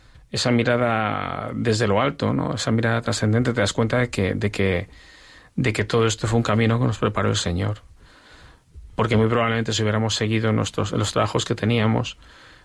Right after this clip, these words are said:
no hubiéramos, eh, sacado adelante la fami-, la familia que hemos sacado ahora, ¿no? Y claro, cuando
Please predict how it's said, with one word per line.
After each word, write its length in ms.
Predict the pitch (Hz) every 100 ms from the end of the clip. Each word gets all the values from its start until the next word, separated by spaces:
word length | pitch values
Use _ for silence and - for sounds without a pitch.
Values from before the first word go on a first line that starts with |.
| _ -
no 880 | 117 117 113 120 127 120 110 98
hubiéramos, 680 | 98 113 110 104 101 101 -
eh, 200 | 120 110
sacado 400 | 110 120 117 117
adelante 380 | 101 101 104 -
la 80 | 101
fami-, 360 | - 95 104 -
la 100 | 104
familia 340 | 110 104 107
que 60 | 104
hemos 180 | 101
sacado 260 | - - - -
ahora, 220 | - -
¿no? 500 | - - - - - - - - - - - - -
Y 580 | - 139 127 120 110 104
claro, 180 | - 127
cuando 360 | 113 104 98